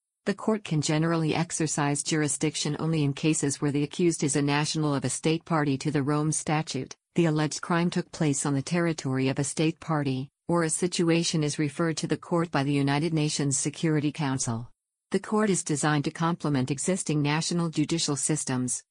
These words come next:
It can exercise its jurisdiction only when national courts are unwilling or unable to investigate or prosecute such crimes.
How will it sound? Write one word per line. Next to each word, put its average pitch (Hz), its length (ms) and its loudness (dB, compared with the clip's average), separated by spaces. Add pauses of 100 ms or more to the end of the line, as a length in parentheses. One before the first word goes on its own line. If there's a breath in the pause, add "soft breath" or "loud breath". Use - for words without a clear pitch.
It 185 140 0
can 190 160 2
exercise 170 680 0
its - 160 -2
jurisdiction 151 800 0
only 156 260 2
when 143 220 2
national 160 440 0
courts 151 380 -2
are 139 140 2
unwilling 143 440 4
or 147 160 0
unable 156 420 2
to 160 120 0
investigate 151 580 0
or 139 120 0
prosecute 156 640 -2
such - 240 -4
crimes. 131 580 -2